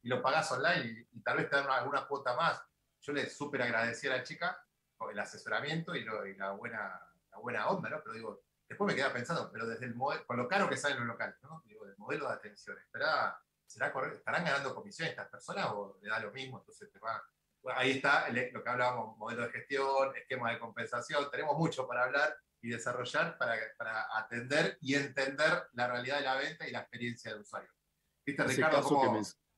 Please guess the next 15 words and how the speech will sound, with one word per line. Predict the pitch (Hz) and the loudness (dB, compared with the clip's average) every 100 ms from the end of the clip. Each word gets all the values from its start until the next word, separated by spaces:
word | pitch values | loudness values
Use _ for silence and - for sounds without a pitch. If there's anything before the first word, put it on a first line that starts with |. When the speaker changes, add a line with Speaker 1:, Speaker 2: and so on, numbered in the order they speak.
| - | -10
Speaker 2:
ese | - 131 | -4 2
caso | 147 135 | 4 4
Speaker 1:
Perdón. | - | 4
Speaker 2:
que | |
mencionás, | 101 95 - 95 123 147 - | 2 0 0 0 2 0 -6
tal | - 90 | -2 2
vez, | 104 127 | 2 0
ese | 104 | -4
caso | 113 117 | -4 -4
que | 107 | -2
mencionás, | 101 87 104 110 | -4 -4 -4 -2
tal | 98 98 | 0 -2
vez | 107 | -2
en | 98 | -6
Samsung | 90 113 101 - 117 | -4 -2 -2 -4 -6